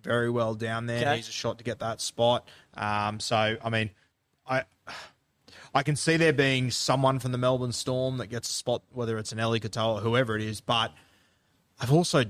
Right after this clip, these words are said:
Speaker 1: just got a question mark. I mean, those Melbourne Storm boys on the edges, they've been so good for so long. They've never been fantastic in Supercoach, realistically. And I, I know they're not high upside sort of guys, but I,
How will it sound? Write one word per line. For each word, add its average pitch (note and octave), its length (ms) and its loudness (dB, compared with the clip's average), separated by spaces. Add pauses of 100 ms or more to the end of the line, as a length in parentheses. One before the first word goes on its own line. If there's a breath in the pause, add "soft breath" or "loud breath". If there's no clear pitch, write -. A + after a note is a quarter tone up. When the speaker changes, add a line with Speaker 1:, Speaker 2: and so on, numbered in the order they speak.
(160)
Speaker 1:
just - 320 -4
got B2+ 120 2
a A2 40 -2
question - 360 -4
mark. A2 280 0
I A2+ 60 0
mean, A2+ 360 -2 (340)
those B2+ 200 -4
Melbourne B2 240 2
Storm A2+ 240 2
boys G#2+ 360 2
on A2 120 -6
the G2+ 100 0
edges, F#2+ 280 0
they've - 80 -4
been G#2+ 100 -2
so B2 220 2
good G#2 100 -6
for - 80 -12
so G2+ 160 -6
long. G#2 240 -6 (400)
They've B2 140 0
never C#3 200 6
been G2+ 200 -8
fantastic B2 640 -6 (1500)
in C3 100 0
Supercoach, C3+ 760 -2 (160)
realistically. C3+ 800 -2 (100)
And C3+ 100 0
I, C#3 280 2
I D3 80 4
know C#3+ 160 4
they're C3 120 4
not A#2+ 220 2
high A2+ 240 2
upside A2+ 380 -2
sort A#2 180 -2
of G#2 80 -12
guys, A#2+ 380 2
but A#2+ 120 -6
I, A#2+ 220 2